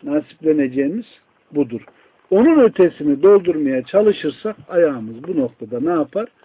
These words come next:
Kayar. İnşallah bugünlük bu kadar yeterli. Demek ki ölüm, her nefis ölümü tadacak.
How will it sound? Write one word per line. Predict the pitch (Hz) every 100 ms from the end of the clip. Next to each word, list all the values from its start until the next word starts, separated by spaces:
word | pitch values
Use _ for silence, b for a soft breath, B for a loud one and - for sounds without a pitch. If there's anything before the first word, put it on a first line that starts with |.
| b b b _ -
Kayar. | 113 98 - _ b b b b b b b b b b b _
İnşallah | 233 233 - 160 160 202 -
bugünlük | 202 156 135 151 175 - -
bu | - -
kadar | 117 160 - - _ _ _
yeterli. | 131 127 - 117 113 175 160
Demek | 151 127 107 _
ki | 147
ölüm, | 165 143 139 214 - _ _ _ _ _ _ _ _ _ _ _ _
her | - 170 151
nefis | 127 110 107 - _ -
ölümü | 123 120 107 - _ -
tadacak. | 131 139 135 165 -